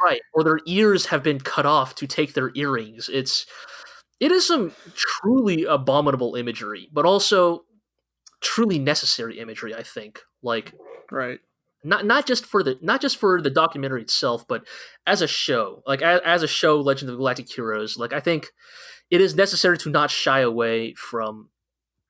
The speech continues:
Speaker 1: the, these, this kind of imagery. You know, we often talk about, like, gory imagery, gruesome imagery, you know, like, and, and it, and, and its purpose, i-, its purpose in fiction, right? Like,
Speaker 2: Yeah.
Speaker 1: uh, we talk about gratuitous violence. You're like, "Oh,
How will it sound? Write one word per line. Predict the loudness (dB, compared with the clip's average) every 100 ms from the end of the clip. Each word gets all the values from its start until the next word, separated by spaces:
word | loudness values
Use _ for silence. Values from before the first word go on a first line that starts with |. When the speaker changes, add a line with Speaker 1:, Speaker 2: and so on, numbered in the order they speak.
| _ _ _
Speaker 1:
the, | -2 0 2
these, | 2 2
this | 0 -2
kind | 0 0
of | 0
imagery. | -2 -2 -6 -10 -4
You |
know, | 0
we | 2
often | 2 2
talk | 0 0 2
about, | 2 2 2
like, | 0 0 -6 -20 -20 -10
gory | 0 4 4 2
imagery, | -2 -8 -6 -4 -4
gruesome | -6 -6 -2 -2 -4
imagery, | -8 -8 -8 -10 -10
you | -10
know, | -4 -2 -2 -6 -4
like, | -2 0
and, | 0 2
and | 2
it, | 2 0
and, | -2
and | 2 2
its | 0
purpose, | 0 0 0 0 -2 -2 -8
i-, | -8 -4
its | -4
purpose | -4 0 2 2 -2 -2
in | -4
fiction, | -4 -6 -4 -6 -10
right? | -4 -2 -2 0
Like, | -2 -4 -20 -16 -2
Speaker 2:
Yeah. | 0 2 0
Speaker 1:
uh, | -2 -4
we | -4 2
talk | 2
about | 4 2
gratuitous | 0 0 2 2
violence. | 2 0 0 -8 -6
You're |
like, | -4 2
"Oh, | 4 2